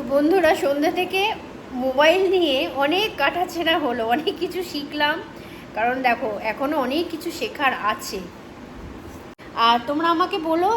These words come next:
হেয়ার কালারটা আমার কীরকম হয়েছে। আমি অনেক দিন পর হেয়ার কালার করলাম জানো, মানে অনেক দিন কি, অনেক বছর পর হেয়ার কালার করলাম। যেটুকুনি এ করতাম নিজের থেকে, কিন্তু দেখছি আর নিজের থেকে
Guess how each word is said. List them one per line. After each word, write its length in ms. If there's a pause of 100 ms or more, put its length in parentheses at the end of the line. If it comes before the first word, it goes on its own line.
(100)
হেয়ার 260
কালারটা 360
আমার 200
কীরকম 440
হয়েছে। 280
আমি 100 (200)
অনেক 260 (120)
দিন 100 (100)
পর 100 (100)
হেয়ার 240
কালার 300
করলাম 240 (100)
জানো, 200 (1120)
মানে 160 (380)
অনেক 180 (100)
দিন 180
কি, 80 (140)
অনেক 160 (120)
বছর 280 (140)
পর 140 (100)
হেয়ার 240
কালার 300
করলাম। 300 (220)
যেটুকুনি 400 (100)
এ 100
করতাম 340 (120)
নিজের 320
থেকে, 240 (1700)
কিন্তু 200 (120)
দেখছি 300 (200)
আর 80 (100)
নিজের 260
থেকে 160